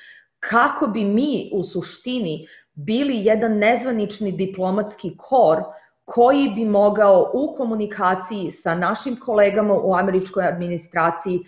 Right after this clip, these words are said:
da upravo radi za dobrobit Srbije. Predsjednik Trump je učinio upravo to, otvorio nam je vrata,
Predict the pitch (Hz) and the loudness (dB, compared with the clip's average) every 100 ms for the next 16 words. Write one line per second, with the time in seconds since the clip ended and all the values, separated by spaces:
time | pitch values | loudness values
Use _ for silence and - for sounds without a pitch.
0 | - _ - 170 - 190 196 214 185 175 | -16 _ -2 0 2 2 2 2 4 4
1 | 165 160 156 - 156 151 156 156 156 147 | 2 2 -2 -4 -4 -2 0 -2 -4 -6
2 | 147 - 147 147 147 - - _ - 208 | -10 -6 -4 -2 -6 -6 -16 _ 0 0
3 | 208 214 190 - 196 202 202 175 - 180 | 0 -4 -6 0 0 0 0 -2 0 -4
4 | - 185 190 175 185 185 190 165 165 165 | -2 -2 0 2 0 0 0 0 0 2
5 | 139 - 160 - 170 190 233 220 214 196 | 2 0 -6 -2 0 2 0 0 0 0
6 | 180 175 185 - 180 | 2 2 2 0 -2